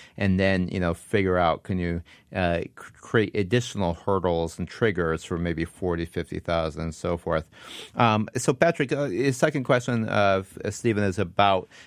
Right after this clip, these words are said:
uh, the, uh, uh, uh, saving for, uh, college. And usually the default, especially nowadays, is the five two nine. Do you have other reasons? Uh, sometimes people like to potentially use a Roth and things like,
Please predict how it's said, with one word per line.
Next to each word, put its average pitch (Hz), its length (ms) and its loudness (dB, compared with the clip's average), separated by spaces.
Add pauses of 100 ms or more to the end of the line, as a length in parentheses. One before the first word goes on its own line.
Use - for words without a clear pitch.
(120)
uh, 95 200 4
the, 95 800 0
uh, 87 40 -2
uh, 76 280 -2
uh, 85 40 -4
saving 110 500 2
for, 95 760 2 (300)
uh, 90 260 4
college. 90 500 2
And 170 100 -2
usually 185 340 2
the 139 80 -2
default, 117 480 2
especially 113 420 -2
nowadays, 90 640 0
is 85 140 -4
the 87 120 -4
five 87 320 2
two 95 460 -6
nine. 85 280 0
Do 143 100 0
you 143 60 2
have 143 120 0
other 135 300 2 (300)
reasons? 127 600 2
Uh, 117 120 4
sometimes 120 360 0
people 107 300 -2
like 101 300 0
to 98 260 2 (420)
potentially 120 520 0
use 107 280 2
a 104 60 0
Roth 98 600 4
and 95 140 -2
things 98 240 -2
like, 92 300 2